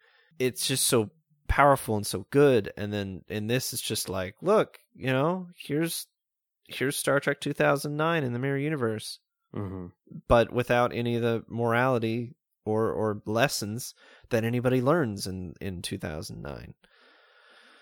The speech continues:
Speaker 1: And I, d-, I don't know. I mean, I know it's just comic books, but they should try to say something. It's Star Trek.
Speaker 2: Yeah, I mean, I don't know. I mean, I think that,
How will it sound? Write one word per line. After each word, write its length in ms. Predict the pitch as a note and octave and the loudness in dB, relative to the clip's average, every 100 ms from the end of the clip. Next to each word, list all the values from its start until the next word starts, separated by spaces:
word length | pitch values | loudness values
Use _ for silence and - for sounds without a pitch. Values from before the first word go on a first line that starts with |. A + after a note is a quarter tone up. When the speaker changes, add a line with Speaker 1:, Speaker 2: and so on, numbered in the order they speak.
| _ _ _ _ - | _ _ _ _ -6
Speaker 1:
And 340 | A2+ G2 F2+ - _ _ _ _ _ _ - E3 - | -4 -4 -8 -14 _ _ _ _ _ _ -20 -20 -12
I, 120 | B2+ | -10
d-, 140 | G#2+ - | -8 -8
I 120 | G#2+ | -6
don't 180 | A2+ F#3+ | -2 -2
know. 320 | G3 D#3 G2+ - _ | -2 -4 -6 -12 _
I 60 | G#3 | -6
mean, 180 | D3 D3+ | -4 -4
I 120 | C3 | -4
know 180 | C#3+ D#3 | -2 -2
it's 120 | D#3+ | -4
just 180 | C#3 - | -8 -6
comic 300 | - A#2 - | -2 -2 0
books, 280 | G#2+ - - | -2 -2 -6
but 240 | G#2 G2+ - _ _ _ _ _ _ _ _ - - | -4 -4 -6 _ _ _ _ _ _ _ _ -16 -4
they 100 | C#3+ | -4
should 220 | - C3 | -2 -6
try 260 | - C3 G#3 | 4 8 8
to 100 | C#3 | 6
say 240 | - F#2+ | 4 2
something. 380 | - F#2+ G2+ B2+ | 2 -2 0 0
It's 140 | D#3+ | 0
Star 220 | - E3+ | 4 4
Trek. 380 | F#3+ - F#2+ - _ - - _ _ _ _ _ _ _ - - _ _ - | 6 2 -2 -6 _ -20 -20 _ _ _ _ _ _ _ -20 -20 _ _ -2
Speaker 2:
Yeah, 180 | E3 - | 0 2
I 60 | |
mean, 180 | D3 D3 | 2 4
I 80 | C3+ | 4
don't 140 | C3+ | 4
know. 120 | C3+ A2 | 4 4
I 120 | F2+ | 4
mean, 140 | G#2+ | 2
I 100 | G#2+ | 2
think 260 | G#2 A#2+ - | 2 -2 0
that, 220 | G#2+ G2 | 0 0